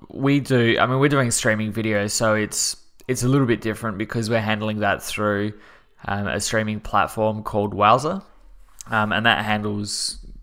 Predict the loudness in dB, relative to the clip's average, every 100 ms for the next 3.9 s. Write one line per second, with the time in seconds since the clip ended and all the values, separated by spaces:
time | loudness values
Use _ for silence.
0 | -20 -12 -8 -8 -8 -12 -8 -4 -4 -2
1 | -4 -6 -4 -4 -4 -6 -8 -10 -12 -14
2 | -12 -10 -4 -4 -4 -6 -6 -4 -2 -4
3 | -4 -8 -6 -6 -4 -4 -6 -8 -8